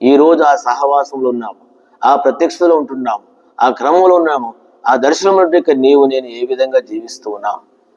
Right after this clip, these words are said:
ప్రియులారా, కార-, కార్య ఆరంభం కంటే కార్య అంతము మేలు, అంతము మేలు, ఆరంభాన్ని కాదు, అంతము మేలు. దావీదు గారి యొక్క దర్శనము తాను వెళ్తున్నటువంటి విషయం. ఈ రోజు భక్త్ సింగ్ గారి యొక్క సహవాసంలో ఉన్నావు, నీవు నేను ఏ విధంగా జీవిస్తున్నాం?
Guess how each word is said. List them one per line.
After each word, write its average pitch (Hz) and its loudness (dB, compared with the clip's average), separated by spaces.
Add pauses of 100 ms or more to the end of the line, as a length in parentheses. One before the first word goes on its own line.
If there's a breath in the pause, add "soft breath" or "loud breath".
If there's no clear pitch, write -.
(300)
ప్రియులారా, 135 4
కార-, 143 0 (240)
కార్య 143 2
ఆరంభం 170 2
కంటే 170 0
కార్య 160 0
అంతము 175 0
మేలు, 180 2 (560)
అంతము 185 0
మేలు, 185 4
ఆరంభాన్ని 196 2
కాదు, 190 0
అంతము 214 0
మేలు. 196 0 (580)
దావీదు 151 2
గారి 147 2
యొక్క 135 -4
దర్శనము 127 -6
తాను 117 -8
వెళ్తున్నటువంటి 113 -14
విషయం. - -20 (440)
ఈ 120 4
రోజు 123 2
భక్త్ - -14
సింగ్ 165 2
గారి 170 4
యొక్క 170 2
సహవాసంలో 180 2
ఉన్నావు, 127 -2
నీవు 139 -2
నేను 127 -6
ఏ 117 -6
విధంగా 131 -6
జీవిస్తున్నాం? 110 -16